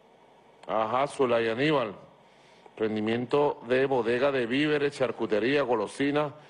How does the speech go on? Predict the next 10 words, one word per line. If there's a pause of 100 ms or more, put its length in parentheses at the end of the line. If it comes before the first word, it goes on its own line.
(240)
bebidas
no
alcohólicas,
también
de
Petare. (1300)
Emprendimiento
Roselín
Gredis. (1200)
Roselín.